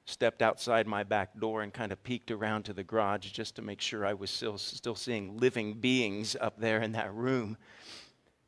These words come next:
And for some of the ladies in this study, this is the first time they've ever truly devoted themselves to consistently reading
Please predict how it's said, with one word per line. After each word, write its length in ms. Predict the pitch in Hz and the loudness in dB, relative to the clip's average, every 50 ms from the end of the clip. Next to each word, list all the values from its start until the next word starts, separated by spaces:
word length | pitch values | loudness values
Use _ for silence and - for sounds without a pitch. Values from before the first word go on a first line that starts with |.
| _ _ _ _ _ _ _ _ _ - - | _ _ _ _ _ _ _ _ _ -6 -4
And 80 | 139 - | -2 0
for 120 | 151 139 | 0 0
some 260 | - - 180 175 190 | 4 8 8 10 10
of 100 | 202 202 | 10 8
the 100 | 185 156 | 8 6
ladies 720 | 131 123 113 113 110 107 107 110 117 117 - - - - - _ _ _ _ _ _ _ _ - | 6 6 4 4 4 0 -4 -6 -4 -4 -4 -4 -4 -8 -10 _ _ _ _ _ _ _ _ -2
in 120 | 120 120 120 | 0 2 4
this 140 | 123 143 - | 4 4 4
study, 580 | - - - - 131 127 117 92 85 85 80 - _ _ _ _ _ _ _ _ _ _ _ _ _ _ _ _ _ _ _ _ _ _ _ _ - - - | 2 0 2 4 4 4 4 4 0 -6 -8 -12 _ _ _ _ _ _ _ _ _ _ _ _ _ _ _ _ _ _ _ _ _ _ _ _ -18 -6 0
this 240 | 131 131 131 - 139 | 2 2 2 2 0
is 120 | 117 95 | -4 -4
the 80 | 98 98 | -6 -10
first 580 | - - - - 165 160 160 151 - - - | -14 -14 -8 -6 -4 -4 -2 -2 -4 -6 -6
time 400 | - - 135 110 98 90 85 87 95 98 _ _ _ _ _ _ _ _ _ _ _ _ _ _ _ _ _ _ _ | -6 -8 -8 -8 -8 -10 -14 -16 -20 -20 _ _ _ _ _ _ _ _ _ _ _ _ _ _ _ _ _ _ _
they've 240 | 107 110 107 - - - - | 4 4 4 2 -2 0 4
ever 380 | 131 131 135 120 135 135 131 127 | 8 8 8 8 6 2 0 -2
truly 520 | - - - - 135 131 131 127 135 131 | -4 -8 -6 -4 -2 -2 0 0 0 0
devoted 540 | 117 120 98 95 110 107 110 110 120 110 - | 0 -2 -2 0 0 0 0 0 -2 -2 -4
themselves 560 | 117 104 98 - - 120 107 98 98 - - | -4 -6 -6 -6 -6 -4 -6 -6 -8 -10 -12
to 80 | - - | -14 -12
consistently 1160 | - 104 92 87 - - - - - - 147 143 - - - 151 139 - 135 139 135 135 123 131 - - _ _ _ - | -10 -10 -8 -6 -4 -2 -2 -2 0 0 0 0 0 -2 -4 -4 -6 -4 -2 -2 -2 -2 -4 -8 -14 -20 _ _ _ -16
reading 760 | 110 98 101 117 123 127 127 123 120 131 127 127 131 135 | -14 -12 -6 -2 0 2 2 2 4 4 2 2 0 -4